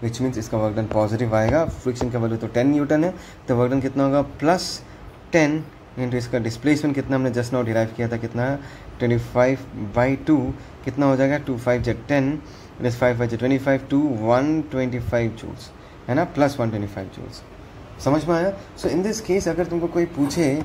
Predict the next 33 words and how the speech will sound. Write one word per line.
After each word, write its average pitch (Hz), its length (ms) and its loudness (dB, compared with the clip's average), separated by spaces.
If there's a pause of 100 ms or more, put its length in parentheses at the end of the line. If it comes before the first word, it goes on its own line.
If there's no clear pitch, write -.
(320)
ये 147 100 6
बताओ, 135 340 4
what 156 140 2
is 156 160 0
the 170 60 6 (180)
total 160 580 2
work 151 300 4
done 135 180 4
by 127 80 4 (100)
friction, 117 480 -2 (2250)
total 156 260 8
work 143 220 4
done 147 160 2
by 147 100 2
in 139 100 4
this 147 160 -2
case, 151 280 0 (140)
इंपॉर्टेंट 135 440 2
बात 135 220 4
क्या 139 120 4
है? 139 100 2
By 139 100 4 (200)
kinetic 160 420 4
friction, 123 300 -2 (340)
उसका 127 200 0
वैल्यू 127 180 2
कितना 120 200 0
आएगा? 120 180 4
That 123 200 2
is 120 80 -4 (200)
minus 151 520 4
three 135 160 2 (100)
seventy-five 117 540 0